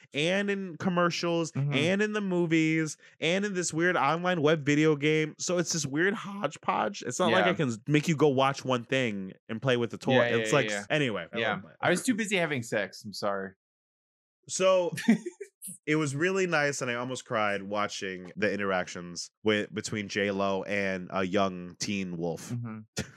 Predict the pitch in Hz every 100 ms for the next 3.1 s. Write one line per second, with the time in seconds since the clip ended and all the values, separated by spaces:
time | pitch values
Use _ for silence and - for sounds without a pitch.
0 | - 127 - 196 196 - - - _ -
1 | 196 147 165 180 202 208 156 - 220 147
2 | 104 151 135 117 196 160 127 123 110 104
3 | -